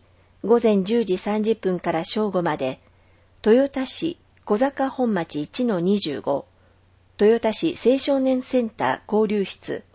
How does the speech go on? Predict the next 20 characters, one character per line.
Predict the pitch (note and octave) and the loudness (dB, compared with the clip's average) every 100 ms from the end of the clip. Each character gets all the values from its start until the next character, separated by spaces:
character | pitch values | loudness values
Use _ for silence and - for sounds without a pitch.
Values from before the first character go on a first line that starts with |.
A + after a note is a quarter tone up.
| _ _ _ - | _ _ _ 0
談 | G#3 C4+ | 0 0
話 | C#4 | -4
室 | C#4 - A#3+ - | -6 -8 -6 -4
E | B3+ C4+ | -4 -4
に | A#3+ | -4
て | - B3+ | -4 -4
開 | B3+ F3 | -2 -6
催 | F3 E3 D#3 | -4 -4 -4
し | - | -6
ま | C3 C4 | -6 -8
す。 | - _ _ _ _ _ _ _ _ - | -10 _ _ _ _ _ _ _ _ -6
受 | G3 D4 | -2 -2
付 | D4 C#4 | -2 -2
は | C4+ C4 | 0 2
午 | C4+ C4+ | 0 2
前 | G#3 D3+ | -2 -2
十 | F3+ G#3 | -4 -4
時 | - | -4
か | - - | -10 -8
ら。 | - | -8